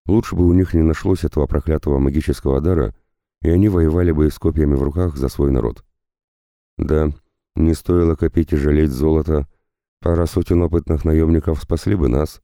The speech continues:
наш город, от такого избиения. Так думают теперь все присутствующие. Однозначно, что стражи считают себя отдельным народом, ну, так им хочется думать самим про себя, старательно забыв,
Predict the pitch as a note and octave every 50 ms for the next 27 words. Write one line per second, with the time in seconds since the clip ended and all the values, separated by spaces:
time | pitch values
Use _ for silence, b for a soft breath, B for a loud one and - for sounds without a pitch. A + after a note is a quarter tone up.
0 | _ D2+ D2+ D2+ C#2+ C2+ C2+ D2+ D#2 E2 F#2 F2+ - - - - D2+ - - D2
1 | - - D2 C#2+ D2+ D2+ D2 C#2 C2 D2+ E2+ F#2 F2+ D#2+ B1+ A#1+ A#1 A1+ - -
2 | _ _ _ _ _ _ _ _ _ _ - - D#2 C#2+ C2 C2+ C#2 C#2 C2+ C2+
3 | C2 - - C2+ - D#2+ D2 - - D2 C2+ - C#2 - - C2+ B1 - - -
4 | A1+ A1 A1 - - A#1 A#1 A1+ A#1 - _ _ _ _ _ _ _ _ _ _
5 | _ _ _ _ _ _ _ _ - F2 F2+ F2+ G#2 G#2+ G2+ A2+ B2+ - - -
6 | F2 D#2 - - E2 D#2 - - F#2+ G#2 F#2+ E2+ D#2 - - D#2 - - E2+ E2
7 | D#2+ - - - D2 C#2 D2+ D2+ D2 C#2 C#2+ D#2+ D#2 D2+ D2+ D#2 D#2 E2 F2+ G2+
8 | F2+ C2 A1+ G#1+ - - _ _ _ _ _ _ _ - A#2+ A#2 F#2 - D#2+ C2+
9 | D2 D2 C2+ - E2+ D2 C2 C#2 C2 - D2+ C2+ C#2 D#2+ D2+ C#2+ B1+ - - -
10 | - - - C#2+ C#2 B1+ - - - - - - C#2+ C2 A1+ - - _ _ _
11 | _ _ _ _ _ _ _ _ _ - - D#2 C#2 C2+ C2 - B1+ B1+ B1 A#1
12 | B1+ C2 C#2 F2 F2+ -